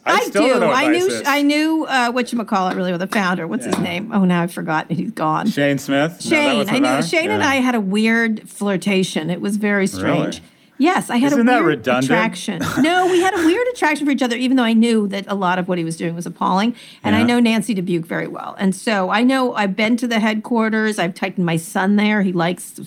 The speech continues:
Speaker 2: "Fuck, that's delicious," all
Speaker 1: Yeah.
Speaker 2: kinds of things. So explain to me how you got here. And we're gonna talk about media today, how you ended up doing a T V show without me, which is not gonna last, but then you'll do one with me and it'll
Speaker 1: We,
Speaker 2: be a huge
Speaker 1: we,
Speaker 2: hit.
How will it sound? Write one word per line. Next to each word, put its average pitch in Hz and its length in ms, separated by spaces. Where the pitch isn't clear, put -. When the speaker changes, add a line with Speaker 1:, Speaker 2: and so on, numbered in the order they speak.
Speaker 2:
"Fuck, 185 220
that's 170 220
delicious," 196 680
all 170 100
Speaker 1:
Yeah. - 80
Speaker 2:
kinds - 160
of - 60
things. - 180
So 240 160
explain 320 460
to - 80
me 311 140
how 262 80
you 226 180
got 185 380
here. 180 240
And 202 100
we're 202 80
gonna 196 80
talk 233 200
about 208 280
media 185 640
today, 160 500
how 175 120
you 190 340
ended 196 260
up 175 200
doing 185 240
a 170 40
T 262 280
V 233 160
show 208 240
without 175 400
me, 165 180
which 175 400
is - 220
not 214 180
gonna 180 140
last, 165 340
but - 80
then 175 140
you'll 175 100
do 165 160
one 151 200
with 156 180
me 156 80
and 156 80
it'll 160 120
Speaker 1:
We, 165 60
Speaker 2:
be 170 120
a - 20
huge 170 220
Speaker 1:
we, 175 60
Speaker 2:
hit. - 140